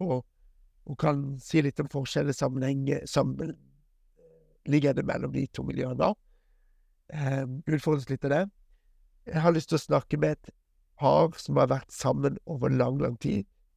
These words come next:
homofilt par. Eh, jeg tror ikke folk vet hvor vanskelig det er å være en homofil som etterstreber, ja, livslang forpliktelse, sånn som, som, som ekteskapsidealet er da,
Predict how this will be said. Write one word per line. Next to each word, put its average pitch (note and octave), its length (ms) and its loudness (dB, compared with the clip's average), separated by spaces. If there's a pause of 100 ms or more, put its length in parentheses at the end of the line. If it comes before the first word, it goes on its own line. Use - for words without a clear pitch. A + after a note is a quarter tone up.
(240)
homofilt C#3+ 360 0
par. C#3+ 260 0 (800)
Eh, C#3 320 -6
jeg D3 220 -4
tror E3+ 100 2
ikke G3 320 4
folk D#3 280 0
vet D#3 360 2
hvor C#3 280 2
vanskelig B2+ 520 -2
det B2+ 80 -2
er C3+ 180 -4 (640)
å E3 140 0
være C3+ 240 6
en B2+ 160 0
homofil C3+ 560 0
som B2+ 280 -8 (220)
etterstreber, C#3+ 920 -2 (580)
ja, G3 140 2 (560)
livslang D#3+ 720 2
forpliktelse, - 960 0
sånn C#3 160 2
som, C3 240 -2
som, C3 240 0
som B2+ 160 -6 (680)
ekteskapsidealet C3 760 -2
er D3+ 120 0
da, C3 80 -2